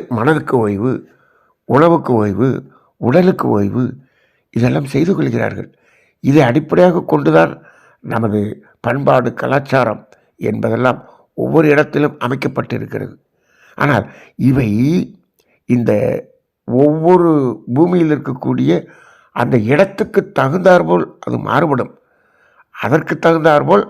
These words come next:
நாமும் நாம் இயற்கையோடு ஒன்றி வாழ்ந்து கொள்ள வேண்டும் என்பதுதான் உண்மை. அப்ப இந்த அடிப்படையில பார்க்கும்போது, இப்போ நாம் இந்த உடல் நலம் என்பதற்கு குறிப்பாக, முக்கியமாக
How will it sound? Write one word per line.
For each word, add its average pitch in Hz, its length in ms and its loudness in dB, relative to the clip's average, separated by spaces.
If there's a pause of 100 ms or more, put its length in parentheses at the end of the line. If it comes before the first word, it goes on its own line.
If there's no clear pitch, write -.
(140)
நாமும் 143 440 -2 (680)
நாம் 110 240 -2 (120)
இயற்கையோடு 143 600 0 (220)
ஒன்றி 131 500 0 (220)
வாழ்ந்து 131 400 0
கொள்ள 120 200 0 (200)
வேண்டும் 113 540 -2 (120)
என்பதுதான் 127 680 0
உண்மை. 104 320 -10 (960)
அப்ப 107 200 -8
இந்த 98 200 -4
அடிப்படையில 107 580 -2
பார்க்கும்போது, 95 640 -10 (720)
இப்போ 92 220 -8 (600)
நாம் 95 300 -4 (100)
இந்த 95 180 -6
உடல் 117 300 -2
நலம் 120 320 -2
என்பதற்கு 90 600 -10 (840)
குறிப்பாக, 127 800 -2 (160)
முக்கியமாக 113 880 -6